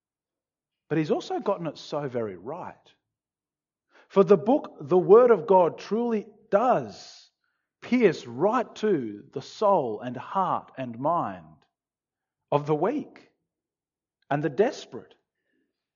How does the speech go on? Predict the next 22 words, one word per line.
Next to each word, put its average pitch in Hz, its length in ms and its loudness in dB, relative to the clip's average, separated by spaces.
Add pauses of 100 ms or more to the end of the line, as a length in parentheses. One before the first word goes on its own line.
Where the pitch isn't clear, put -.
(320)
and 170 160 4
the 185 80 6
needy 190 680 0 (560)
and 180 160 2
the 190 80 10
longing 190 560 4
and 147 140 0
the 170 60 6
lost 214 500 6
and 160 120 -6
the 160 60 0
broken 185 540 2
and 143 120 -4
the 156 60 2
wicked 185 400 2
and 147 160 -2
the 175 180 0
evil 226 360 4
and 160 160 -2
the 170 80 0
dying 220 640 4
and 180 340 0